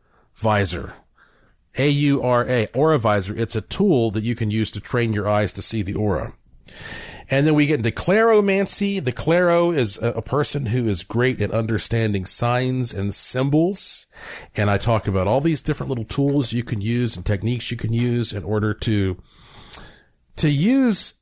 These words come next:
claromancy, as they call it. Claromancy is similar to dropping a feather to observe the direction of the invisible wind. You can't see the wind, but you see what,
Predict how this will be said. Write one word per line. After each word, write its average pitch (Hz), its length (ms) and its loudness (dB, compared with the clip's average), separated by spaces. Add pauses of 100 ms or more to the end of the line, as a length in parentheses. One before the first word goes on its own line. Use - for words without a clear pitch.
claromancy, 123 1000 0
as 98 160 0
they 107 140 0
call 87 220 -2
it. - 100 -8
Claromancy 190 720 0
is 131 100 2
similar 160 320 0
to 127 120 -2
dropping 123 420 0
a 95 60 -2
feather 104 720 -2 (580)
to 120 140 2
observe 107 420 0
the 104 100 0
direction 113 640 0
of 101 240 -4
the 101 140 0
invisible 98 520 0
wind. 90 580 -4
You 101 100 -6
can't 170 240 0
see 190 120 0
the 170 120 0
wind, 151 280 0
but 98 100 -2
you 107 100 0
see 165 260 0
what, 147 340 0